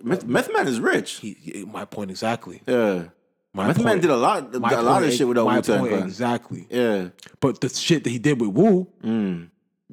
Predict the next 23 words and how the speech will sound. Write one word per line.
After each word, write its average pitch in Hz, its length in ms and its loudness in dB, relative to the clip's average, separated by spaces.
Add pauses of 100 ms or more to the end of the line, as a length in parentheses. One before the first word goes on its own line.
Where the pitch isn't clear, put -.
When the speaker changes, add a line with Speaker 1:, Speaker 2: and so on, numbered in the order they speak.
(120)
Speaker 2:
the, - 120 -6 (140)
the 113 120 -2
Big 127 280 4
Bro 202 460 4 (180)
and 151 280 2
rizza 143 260 0
was 127 100 -6
making 135 240 0
sure 135 160 -2
that 107 160 -6 (220)
anytime 170 380 0
they 156 60 0
got 151 140 2
a 127 60 -2
deal, 214 440 2 (300)
Big 147 140 2
Speaker 1:
Yeah. - 60 -8
Speaker 2:
Bro 170 160 4
wanted 143 480 -2 (340)
his. 170 240 0 (240)
He's 208 260 0
not 285 140 2
even 214 180 -4